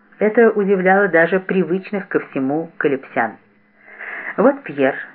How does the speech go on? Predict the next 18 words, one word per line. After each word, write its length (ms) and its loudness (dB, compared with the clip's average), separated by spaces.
закончив 560 0
обед, 360 -2
встаёт 380 4
из-за 260 0
стола 500 -2
и 80 0
слегка 340 2
стучит 380 -2
перстнем 460 0
по 100 -14
стеклу. 420 -12
С 120 -14
наружной 500 2
стороны 440 0
к 60 2
окну 280 4
тотчас 560 2
подплывает 680 0